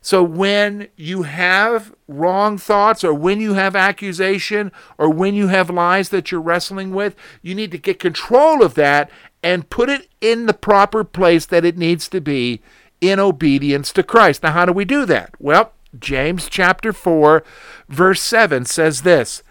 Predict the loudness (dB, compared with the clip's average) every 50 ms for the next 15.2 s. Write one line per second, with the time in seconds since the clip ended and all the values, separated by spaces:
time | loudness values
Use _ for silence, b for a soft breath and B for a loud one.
0 | _ -10 -2 4 4 6 6 4 4 2 4 4 4 2 0 -2 -2 -2 -2 -2
1 | -2 2 4 4 4 4 0 -6 -4 0 2 4 4 4 4 4 2 2 0 -4
2 | -8 b b b b b b b -4 -2 -2 -2 -2 2 6 6 6 6 4 0
3 | 0 0 -2 0 4 4 4 4 4 2 0 0 0 0 0 -4 -6 _ _ _
4 | _ _ _ _ _ _ _ _ _ _ -12 -10 -8 -6 -6 -6 -4 -4 -4 -6
5 | -6 -4 -2 -2 -2 -2 -4 -6 -6 -6 -8 -12 -16 -18 -20 _ _ _ _ _
6 | _ _ _ _ _ _ _ _ _ _ _ _ _ _ _ _ _ _ _ _
7 | _ _ _ _ _ _ _ _ _ _ _ _ _ _ -4 -2 -2 0 2 2
8 | 2 0 -2 -4 -4 -2 0 2 0 0 0 -4 -8 -12 -12 _ _ _ _ _
9 | _ _ _ _ _ _ _ _ b b b b b b b b b b b -8
10 | -4 -4 -4 -2 -2 -4 -4 -4 -4 -4 -4 -4 -4 -6 -6 -10 -10 -12 -10 -10
11 | -10 -6 -4 -2 -2 -2 -2 -4 -8 -10 -8 -8 -8 -10 -10 -12 -14 -14 -14 -14
12 | -10 -8 -8 -8 -10 -12 -16 -14 -6 -4 -2 -2 -2 -2 -2 -4 -4 -4 -8 _
13 | _ _ _ _ _ _ _ _ _ _ _ _ -20 _ -2 0 0 0 0 -2
14 | 0 0 0 0 0 -2 -4 -2 0 2 2 2 2 0 -2 -2 -2 -2 0 0
15 | -2 -4 -8 _